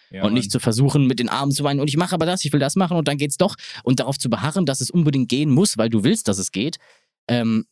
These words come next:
Speaker 2: so ein guter Verlust und so ein gutes tragisches, äh, ex-, äh, tragisches Ding, halt so ein Dark Night of the Soul,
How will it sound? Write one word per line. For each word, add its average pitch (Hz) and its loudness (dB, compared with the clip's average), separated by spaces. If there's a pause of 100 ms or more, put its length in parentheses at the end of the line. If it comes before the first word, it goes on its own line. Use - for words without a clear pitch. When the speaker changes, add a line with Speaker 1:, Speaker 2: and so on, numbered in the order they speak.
(120)
Speaker 2:
so 117 -2
ein 117 -2
guter 220 -2
Verlust 175 0
und 120 0
so 127 -2
ein 120 0
gutes 147 -4
tragisches, 147 -6
äh, 123 -4
ex-, 123 -6
äh, 107 0
tragisches 139 -6
Ding, 165 2
halt 127 -2
so 113 0
ein 104 -2
Dark 107 -4
Night 113 -2
of 101 -18
the - -8
Soul, 170 2